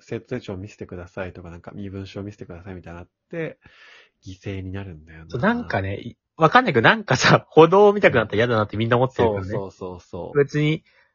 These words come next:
Speaker 2: なんかさ、悪いことしてないけどさ、花火売ってて買ってやってるだからさ、
Speaker 1: うん。うん。
Speaker 2: なんか別にその、未成年で花火禁止とかで破ってないのにさ。
Speaker 1: ね。
Speaker 2: で、今でこそ別になんともないとは思うけど、なんか当時って歩道的な風になったら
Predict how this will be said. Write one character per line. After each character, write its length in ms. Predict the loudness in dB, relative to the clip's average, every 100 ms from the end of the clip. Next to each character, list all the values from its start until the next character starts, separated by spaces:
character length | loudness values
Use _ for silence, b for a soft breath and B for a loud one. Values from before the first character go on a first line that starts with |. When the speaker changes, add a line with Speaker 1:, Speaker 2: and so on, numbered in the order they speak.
| _ _ _ _ _
Speaker 2:
な 80 | 0
ん 80 |
か 100 | 0
さ、 380 | 0 0 0 -4 _ _ _
悪 260 | 4 6 4
い 60 |
こ 140 | 2 2
と 120 | 2
し 40 |
て 80 | 2
な 120 | 2
い 40 | 2
け 80 | -4
ど 40 |
さ、 160 | -6 -8
花 420 | 0 0 2 0
火 100 | -2
売 80 | -4
っ 20 |
て 200 | -2 -2
て 120 | -2
買 160 | -2 -4
っ 100 | -2
て 80 | -2
や 120 | -2
っ 100 | -4
て 160 | 2
る 80 | 4
だ 100 | 4
か 120 | -2
ら 100 | -8
さ、 320 | -8 -10 -10 -14 _ _ -18
Speaker 1:
う 40 |
ん。 40 | -14
う 100 | -12 -12 -16 -20
ん。 60 | -20 _ -6
Speaker 2:
な 60 |
ん 20 | -4
か 80 |
別 240 | 0 -2 -2
に 60 |
そ 120 | 0 2
の、 280 | 2 0 -8 _ _ _
未 160 | 0 0
成 240 | 6 6
年 100 | 6
で 60 | 0
花 260 | 2 4 4
火 80 |
禁 240 | 2 -4 -4
止 140 | 0
と 80 | 0
か 80 | 0
で 180 | -2 -10 _ _ _ _ _ _ _ _
破 200 | 4 6
っ 40 | 6
て 120 | 4
な 120 | 2
い 40 |
の 80 | 2
に 120 | -2
さ。 360 | -4 -6 -8 -12 _ _ _ _ -10
Speaker 1:
ね。 260 | -8 -10 -14 _ _ _ _ _ _
Speaker 2:
で、 100 | -2
今 180 | 2 4
で 80 | 4
こ 80 | 2
そ 100 | -2
別 220 | -4 0
に 40 |
な 120 | 2 2
ん 80 |
と 80 | 2
も 100 | 2
な 100 | 4
い 80 | 2
と 80 | 0
は 60 |
思 140 | 0 0
う 40 |
け 100 | 0
ど、 60 | -2
な 120 | -2
ん 20 |
か 80 | -2
当 260 | -2 2 2
時 80 | 2
っ 40 |
て 100 | -8
歩 260 | -2 2 6
道 220 | 8 8
的 280 | 4 2 2
な 120 | 2
風 140 | 2
に 60 | 2
な 80 | 2
っ 60 |
た 100 | 0
ら 180 | -2 -6